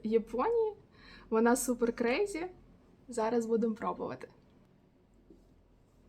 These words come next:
Ну, щось таке. Подивимося.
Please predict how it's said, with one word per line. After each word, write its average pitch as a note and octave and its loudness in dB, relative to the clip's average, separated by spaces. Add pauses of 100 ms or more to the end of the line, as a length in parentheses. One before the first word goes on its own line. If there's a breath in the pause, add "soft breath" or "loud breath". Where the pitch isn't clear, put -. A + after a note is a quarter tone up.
(840)
Ну, F4 2
щось A4+ 4
таке. A4 2 (4000 loud breath)
Подивимося. A3+ 0